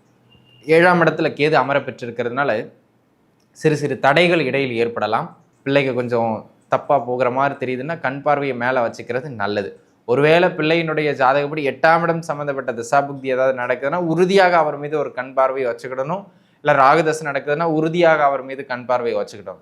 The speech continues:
ஓம் நம சிவாய. தென்னாடுடைய சிவனே போற்றி, எந்நாட்டவர்க்கும் இறைவா போற்றி. எம் தொலைக்காட்சி நேயர்கள் அனைவருக்கும் ஜோதிடர் யோகி ஜெயப்பிரகாஷின்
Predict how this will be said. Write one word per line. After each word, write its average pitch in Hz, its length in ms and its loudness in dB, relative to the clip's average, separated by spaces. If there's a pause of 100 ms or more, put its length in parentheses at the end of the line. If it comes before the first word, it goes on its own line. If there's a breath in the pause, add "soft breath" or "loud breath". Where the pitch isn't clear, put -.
(140)
ஓம் 143 300 6
நம 123 200 6
சிவாய. 107 580 2
தென்னாடுடைய 135 800 4
சிவனே 123 560 0
போற்றி, 127 680 -2
எந்நாட்டவர்க்கும் 117 1040 -2 (160)
இறைவா 113 560 0
போற்றி. 113 560 -4
எம் 131 240 -2
தொலைக்காட்சி 131 580 0
நேயர்கள் 117 420 0
அனைவருக்கும் 120 720 -2
ஜோதிடர் 123 440 -2
யோகி 120 280 -4
ஜெயப்பிரகாஷின் 113 880 -2